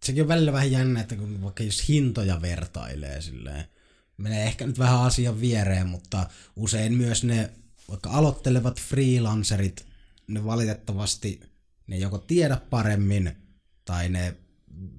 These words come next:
vähän niin kuin, na-, ne ainakin kokee joutuvansa tekemään ihan sikahalvalla niin kuin juttuja.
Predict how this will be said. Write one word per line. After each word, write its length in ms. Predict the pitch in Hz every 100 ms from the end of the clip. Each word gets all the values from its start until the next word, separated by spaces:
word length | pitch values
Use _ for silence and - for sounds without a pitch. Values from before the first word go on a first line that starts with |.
| 104
vähän 380 | 104 101 107 101
niin 240 | 101 98
kuin, 300 | 98 98 95 101
na-, 200 | 107 -
ne 160 | 107 113
ainakin 280 | 117 107 -
kokee 400 | 147 - 131 120
joutuvansa 760 | 117 123 117 107 98 98 92 95 -
tekemään 640 | 101 92 98 92 87 87
ihan 200 | 87 92
sikahalvalla 1000 | 92 95 - 85 90 87 80 78 78 80 - - - _ _ _ _ _ _ -
niin 220 | 78 80
kuin 140 | 85
juttuja. 580 | 92 95 - - 82 73